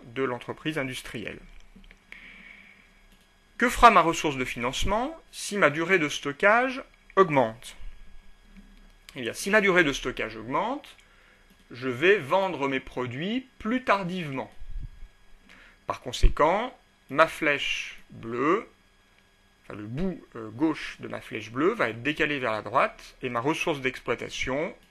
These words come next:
va diminuer. Si le crédit client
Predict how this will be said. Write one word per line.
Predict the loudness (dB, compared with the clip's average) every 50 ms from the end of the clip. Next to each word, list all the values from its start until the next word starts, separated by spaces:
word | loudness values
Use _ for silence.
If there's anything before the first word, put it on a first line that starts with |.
| _ _ _ _ -4
va | 0 0 0
diminuer. | 0 0 -4 -2 -2 -2 -4 -4 -2 4 4 4 4 4 -4 -16 -20 -20 -20 -20 -20 -20 -20 -20 -20 -20 -20 -20 _ _ _ _ -20 -20 -20 -20 _ -20 -20 _ _ _ _ _ _ -20 -20 -20 _ _ _ _ _ _ _ _ _ _ _ _ -20 _ -20 -18 -18 -18 -18 -18 -20 -20 -20 -20 -18 -18 -20 -20 -20 -20 -20 -20 -20 _ _ _ _ -18
Si | -14 -10 -6 -2 0
le | 0 0
crédit | -2 -2 0 2 2 2 2 0 -4
client | -6 -6 -2 0 0 0 0 -2